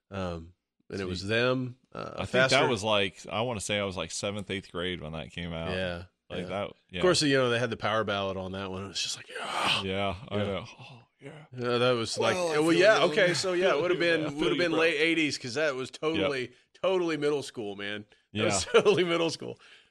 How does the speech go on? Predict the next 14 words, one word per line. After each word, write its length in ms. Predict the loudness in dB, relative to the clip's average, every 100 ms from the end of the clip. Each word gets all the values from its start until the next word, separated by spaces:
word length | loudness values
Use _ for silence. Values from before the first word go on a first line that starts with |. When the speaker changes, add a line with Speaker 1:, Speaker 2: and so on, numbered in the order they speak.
| _
Speaker 1:
But, 280 | 2 4 4
uh, 40 | 6 6
it 80 | 2
was 180 | 0 2
them 280 | 4 4
and 180 | 2 -2
Faster 360 | -2 -2 -2 -4
Pussycat, 600 | -4 -6 -4 -2 -2 -4 _ _ _ _ _
which 220 | -4 -2
Speaker 2:
Yep. 120 | 0
Speaker 1:
they 340 | 2 4 4 4
were 380 | 2 0 -2 -2
incredible, 840 | -6 -8 -8 -6 -4 -6 -8 -12
man. 360 | -12 -12 -14